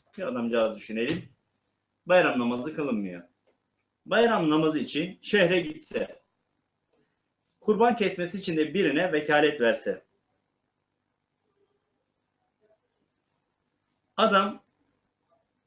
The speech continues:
bayram namazını cemaatte kılsa, kendisi adına kurban kesecek olan kişi de o vakitte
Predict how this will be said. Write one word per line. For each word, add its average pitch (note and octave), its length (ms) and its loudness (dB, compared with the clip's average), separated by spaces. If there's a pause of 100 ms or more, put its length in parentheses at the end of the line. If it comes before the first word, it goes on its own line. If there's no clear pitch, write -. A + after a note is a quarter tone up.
(120)
bayram C#3+ 500 2
namazını G2 540 -4
cemaatte A2 680 -4 (100)
kılsa, - 720 -6 (1160)
kendisi F3 400 -6
adına A2 420 -6
kurban A2+ 640 -6
kesecek B2 520 -8 (160)
olan A2 420 -6
kişi B2+ 300 -6
de - 320 -6 (1040)
o D#3+ 200 0
vakitte B2+ 840 -4